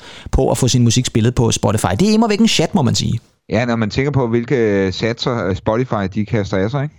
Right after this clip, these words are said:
Speaker 1: Jo, og fordi det er ved Gud ikke meget. Altså, man skal virkelig være spillet mange gange for overhovedet at, at tjene til dagen
Speaker 2: Ja,
Speaker 1: og vejen,
Speaker 2: det tror jeg.
Speaker 1: øh, af det.
Speaker 2: Ja.
Speaker 1: Men Drake har jo så altså også lige udgivet noget nyt. Han udgav en E P her for, jeg tror, det var i sidste uge eller i forrige uge, som hedder Scary Hours Two. Den,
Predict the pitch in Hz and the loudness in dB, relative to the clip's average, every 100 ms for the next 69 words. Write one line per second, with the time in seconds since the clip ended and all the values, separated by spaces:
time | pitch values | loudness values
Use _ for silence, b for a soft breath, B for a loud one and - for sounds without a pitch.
0 | 165 170 175 139 156 131 160 156 139 143 | 0 0 0 0 0 2 2 0 0 -2
1 | 190 226 160 151 131 147 - 139 135 131 | 0 2 2 2 2 2 0 0 2 0
2 | 123 135 127 214 208 160 127 147 151 139 | 0 0 2 2 2 2 0 0 2 2
3 | 175 135 143 135 123 123 160 160 127 113 | 2 2 2 2 4 4 4 2 2 0
4 | 120 120 - 135 156 147 120 110 131 117 | 2 0 2 2 2 2 2 2 2 2
5 | 120 139 - 131 113 110 117 120 123 95 | 2 2 2 2 4 2 2 2 2 2
6 | B B B B 190 208 240 247 247 185 | B B B B 0 2 0 2 2 2
7 | 202 175 - 202 202 220 196 214 214 165 | 2 2 0 0 2 2 4 4 4 2
8 | - 156 135 180 254 - 165 175 190 139 | 2 2 4 4 2 0 2 2 2 0
9 | - 135 120 107 240 254 226 202 175 165 | 2 2 2 2 0 0 0 0 0 0
10 | 139 - 139 110 101 110 113 - 110 92 | 0 0 2 2 0 0 -2 0 0 2
11 | - 220 - 185 135 120 208 220 196 B | 2 2 2 2 2 0 2 2 2 B
12 | B - 151 156 139 - - 131 170 202 | B 2 4 4 2 0 0 2 2 2
13 | 127 120 120 - - 180 233 277 B B | 2 2 0 0 0 2 4 2 B B
14 | B 135 B - 202 - | B -16 B -2 -2 -2